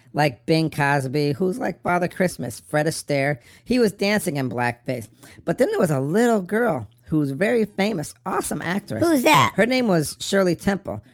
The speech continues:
Speaker 1: She was in blackface.
Speaker 2: Man, are you serious? Man, there's a lot of stars out there doing that kind of blackface stuff.
Speaker 1: Yeah, that's right.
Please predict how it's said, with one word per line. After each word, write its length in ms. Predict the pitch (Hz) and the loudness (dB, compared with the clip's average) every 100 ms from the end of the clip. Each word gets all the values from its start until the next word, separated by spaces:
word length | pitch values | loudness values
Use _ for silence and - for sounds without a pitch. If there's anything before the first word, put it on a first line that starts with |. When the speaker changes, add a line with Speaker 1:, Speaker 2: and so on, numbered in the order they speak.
| _ | _
Speaker 1:
She 340 | - - 262 294 | -12 -4 0 2
was 180 | 208 | 2
in 140 | 135 117 | 2 -4
blackface. 680 | 120 113 113 - 123 110 - - | -2 -2 -4 -6 -6 -6 -10 -4
Speaker 2:
Man, 360 | 302 339 349 | 2 2 2
are 140 | 311 311 | 2 0
you 200 | 330 349 | 0 -2
serious? 840 | - - 320 359 381 370 370 330 - | -2 -2 0 2 2 4 4 4 -4
Man, 300 | 240 320 339 | -4 0 0
there's 180 | 302 381 | 2 0
a 140 | 302 247 | 2 2
lot 340 | 226 311 302 | 2 2 2
of 40 | |
stars 460 | 214 - - 906 294 | 0 0 4 4 6
out 240 | 139 - | 4 2
there 160 | 226 190 | 0 -2
doing 300 | 180 196 185 | 0 -2 0
that 180 | 185 180 | -2 -2
kind 180 | 202 170 | -2 -2
of 100 | 147 | -4
blackface 640 | 170 180 170 _ 190 170 | 0 0 0 _ 0 0
stuff. 280 | - - 196 | -2 0 4
Speaker 1:
Yeah, 140 | 202 | 4
that's 260 | 147 151 - | 2 0 0
right. 240 | 165 120 | -2 -2